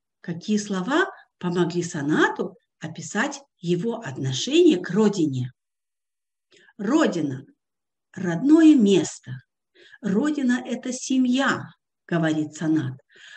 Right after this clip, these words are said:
Родина — это бабушка и дедушка, мама и папа, друзья и одноклассники. Родина — это язык, обычаи, традиции народа. Совпали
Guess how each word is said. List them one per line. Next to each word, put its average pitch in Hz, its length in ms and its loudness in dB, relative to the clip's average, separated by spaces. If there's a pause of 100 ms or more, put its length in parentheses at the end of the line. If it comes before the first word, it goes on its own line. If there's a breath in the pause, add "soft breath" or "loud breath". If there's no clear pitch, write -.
(100 loud breath)
Родина — 220 640 -2
это 208 340 -6
бабушка 214 580 -6
и 233 200 -6
дедушка, 170 840 -2
мама 226 540 0
и 226 80 -4 (140)
папа, 196 440 -2 (180)
друзья 185 680 -2 (300 soft breath)
и 220 80 -2
одноклассники. 208 1200 0 (560 loud breath)
Родина — 196 680 2 (100)
это 214 200 -4
язык, 240 580 -2 (580 soft breath)
обычаи, 220 960 4 (480)
традиции 208 840 4
народа. 147 640 -2 (2000)
Совпали 226 1000 0